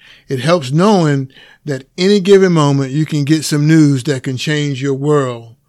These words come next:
Then what? This is a good place to encourage you to get to know your partner, the one who will be there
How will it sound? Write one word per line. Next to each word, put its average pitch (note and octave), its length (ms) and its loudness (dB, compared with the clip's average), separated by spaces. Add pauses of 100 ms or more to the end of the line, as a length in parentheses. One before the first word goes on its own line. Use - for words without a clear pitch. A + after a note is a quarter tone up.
(320)
Then D3 320 2
what? A#2 280 -10 (1000)
This F3+ 200 0
is D#3+ 100 -2
a D3 80 0
good F3 260 4
place F#3 280 0
to E3+ 60 0
encourage D#3+ 460 0
you D3+ 100 4
to C#3 100 0
get D#3+ 260 0
to D#3+ 80 -4
know D#3 200 2
your C#3+ 200 0
partner, B2 640 -2 (280)
the C3 100 -4
one D#3+ 340 2
who D#3 220 0
will C#3+ 120 -2
be E3 240 2
there D3 500 2